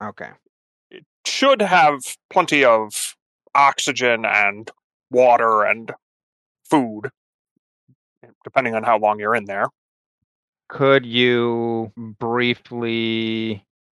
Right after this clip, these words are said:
Speaker 1: um, allow us access to a vent?
Speaker 2: No. By that, i-, if, if, if, i-, it's, there's literally nothing we can do to,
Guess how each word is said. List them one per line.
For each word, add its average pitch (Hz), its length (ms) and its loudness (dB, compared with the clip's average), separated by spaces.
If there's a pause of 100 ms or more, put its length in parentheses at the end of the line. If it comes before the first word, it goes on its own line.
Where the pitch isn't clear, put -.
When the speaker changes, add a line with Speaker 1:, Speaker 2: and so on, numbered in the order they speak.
(140)
Speaker 1:
um, 98 500 -10 (560)
allow 110 320 2
us 95 80 -6
access 107 480 -4
to 127 140 -8
a 120 60 -8
vent? 127 480 -4
Speaker 2:
No. 135 100 -6 (1000)
By 139 140 4
that, 151 200 4 (480)
i-, 160 160 4
if, 170 200 2
if, - 320 0 (320)
if, - 420 -4 (800)
i-, 175 40 0 (100)
it's, 175 240 2 (380)
there's 123 280 -12
literally 180 680 4
nothing 151 340 0
we 143 120 -2
can 123 180 -8
do 117 420 0
to, 113 200 -4